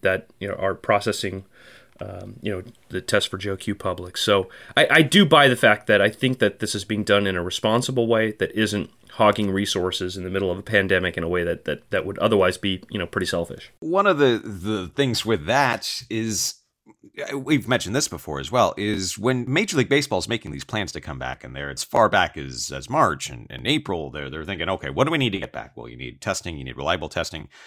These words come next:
Speaker 2: No one could have possibly imagined that we'd be sitting here on July twentieth talking about, "Oh, there's not enough tests." I mean, it, you know, the backlog's <laughs> really, really big. What are you gonna do?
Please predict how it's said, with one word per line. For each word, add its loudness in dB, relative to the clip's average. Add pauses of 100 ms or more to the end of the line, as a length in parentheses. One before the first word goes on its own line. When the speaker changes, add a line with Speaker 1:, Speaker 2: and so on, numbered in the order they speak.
(280)
Speaker 2:
No 0
one 2
could -2
have -10
possibly -2
imagined -8
that -12
we'd -10
be -12
sitting -6
here -8
on -8
July -4
twentieth -10
talking -8
about, -4
"Oh, -6
there's -10
not -6
enough -8
tests." 0
I -6
mean, -6
it, -8
you -6
know, -4
the -8
backlog's 0
<laughs> -
really, -4 (120)
really -2
big. 2
What 0
are 0
you 0
gonna 0
do? 4